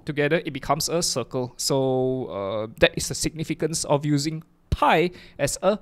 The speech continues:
moving average. Uh, it would, uh, it's, it's just magic, right? If it goes above the Skinny Pink Line,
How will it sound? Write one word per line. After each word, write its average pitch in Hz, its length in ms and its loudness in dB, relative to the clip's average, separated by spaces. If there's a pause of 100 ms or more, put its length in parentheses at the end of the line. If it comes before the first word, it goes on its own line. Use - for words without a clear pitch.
(140)
moving 147 420 2
average. 135 500 0 (100)
Uh, 131 220 0
it 131 180 -6
would, 135 280 -4 (200)
uh, 110 640 -6 (380)
it's, 165 120 2
it's 175 140 2
just 247 220 8
magic, 156 440 4
right? 139 300 2
If 156 160 -2
it 170 80 0
goes 196 240 10
above 160 280 4
the 135 60 0
Skinny 165 220 0
Pink 170 180 -2
Line, 190 220 2